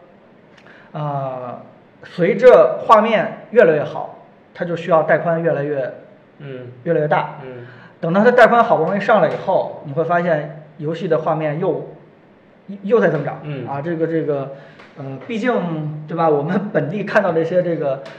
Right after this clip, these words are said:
Speaker 1: 不管是多少清晰度的，多少分辨率这样的画面，
Speaker 2: 嗯。
Speaker 1: 没人觉得满足，
Speaker 2: 嗯。
Speaker 1: 所有人都觉得应该再好、再好、再好一点。
Speaker 2: 嗯。
Speaker 1: 所以在前端这块儿，本地化这块儿发展得非常快的时候，你这个，这个网络或者后端这个运算能力再怎么也跟不上，慢。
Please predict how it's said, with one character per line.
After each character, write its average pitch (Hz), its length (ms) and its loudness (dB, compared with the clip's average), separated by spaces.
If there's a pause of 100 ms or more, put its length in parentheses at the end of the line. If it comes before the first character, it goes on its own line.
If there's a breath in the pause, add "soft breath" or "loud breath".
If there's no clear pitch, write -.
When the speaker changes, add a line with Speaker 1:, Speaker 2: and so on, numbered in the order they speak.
(160 loud breath)
Speaker 1:
不 214 80 -4
管 165 160 4
是 165 80 -2
多 180 120 0
少 165 120 6 (180)
清 175 160 -8
晰 156 80 -4
度 160 180 -4
的， 127 160 -6
多 165 160 0
少 147 80 2
分 160 160 -6
辨 160 140 -4
率 156 80 -2
这 139 80 -6
样 135 120 -6
的 127 60 -6
画 131 140 -10
面， 131 260 -12
Speaker 2:
嗯。 151 80 -10
Speaker 1:
没 147 200 0
人 165 280 2
觉 139 180 -8
得 135 260 -4
满 127 200 -8
足， - 100 -16 (380)
Speaker 2:
嗯。 127 100 -16
Speaker 1:
所 175 160 6
有 214 80 10
人 160 160 4
都 160 140 0
觉 147 160 -4
得 143 100 -4
应 143 120 -10
该 151 120 0
再 151 200 0
好、 - 240 -8
再 151 80 -6
好、 117 180 -10
再 143 100 -8
好 - 180 -12
一 - 40 -18
点。 123 120 -18
Speaker 2:
嗯。 113 120 -14 (340 loud breath)
Speaker 1:
所 185 140 -2
以 208 40 0
在 202 120 4
前 160 240 -4
端 202 160 2
这 175 100 2
块 160 160 -2
儿， 143 160 -2
本 147 140 -6
地 165 100 -4
化 180 180 0
这 143 80 -2
块 139 120 -6
儿 - 20 -8
发 165 140 -4
展 135 120 -6
得 120 60 -12
非 170 140 -8
常 151 140 -8
快 131 180 -6
的 - 100 -10
时 - 60 -16 (100)
候， 120 80 -12 (440 loud breath)
你 135 140 -10
这 175 140 -2
个， 165 160 4
这 156 100 -4
个 147 100 -4
网 131 200 -4
络 160 220 6
或 165 100 -4
者 143 80 -4
后 165 140 -6
端 165 160 2
这 170 80 -2
个 135 320 -4
运 185 100 -6
算 160 140 -2
能 139 160 -8
力 147 160 -6 (140)
再 202 120 2
怎 139 120 -4
么 131 100 -10
也 147 180 -8
跟 151 100 -6
不 156 80 -6
上， 160 300 -10
慢。 - 360 -4